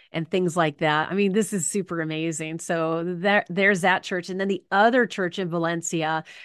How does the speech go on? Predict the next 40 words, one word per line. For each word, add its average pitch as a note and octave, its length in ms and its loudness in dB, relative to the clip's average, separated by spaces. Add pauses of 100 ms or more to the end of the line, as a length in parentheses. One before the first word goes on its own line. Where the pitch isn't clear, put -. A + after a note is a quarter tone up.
(160)
actually G#3+ 540 2
has E3 500 0
one F3+ 400 0
of A3+ 160 -2
the A#3+ 120 2
thorns E3 640 -2
that F#3 160 2
is F3+ 100 0
said F3+ 320 0
to A3 100 -2
be F3 280 2
from F3 300 -2
the E3+ 80 0
crown F#3+ 420 4
of G3+ 100 -2
thorns E3 400 -2
that E3+ 100 -4
Jesus D#3 380 -2
Christ E3+ 400 0
wore. D3 360 -2 (500)
So G#3+ 220 6
could B3 420 2
you B3 260 2
actually F#3+ 760 0
imagine D#3+ 760 -2
seeing F3+ 560 0
that? D3+ 360 0
I A3 160 4
just, C4 220 -4
for G#3+ 120 -2
me, F3 380 -2
as F3+ 200 -2
an F#3+ 120 0
intuitive, F3 520 -2
and F3 100 -2
I D#3+ 40 0
know F3 120 0
you're E3+ 220 0
intuitive D3 460 -6
too, D3+ 380 -4